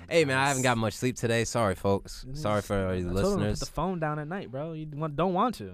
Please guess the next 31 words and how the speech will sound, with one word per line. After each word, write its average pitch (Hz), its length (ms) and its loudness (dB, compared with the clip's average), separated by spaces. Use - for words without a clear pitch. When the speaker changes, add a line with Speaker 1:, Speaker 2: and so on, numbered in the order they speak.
Speaker 1:
Hey, 87 260 0
man, 82 480 -4
that's, - 300 -8
yeah, 82 240 -4
that's 95 180 -4
a - 40 -14
fact. 110 340 -2
That 92 320 -6
is 90 260 -6
a 69 160 -8
fact. - 380 -10
Um, 104 360 2
but 120 120 -2
yeah, 151 180 6
Snow 120 280 0
Allegra, 117 220 0
she 120 140 -12
dropped 113 300 2
an 73 160 -14
album 98 260 0
yesterday, 95 520 -2
and 87 100 -4
I 98 80 -2
was 98 100 0
actually 95 240 -4
listening 90 300 -4
to 87 160 -4
it 82 40 -4
at 80 140 -4
work. 85 340 -8
Um, 80 300 -6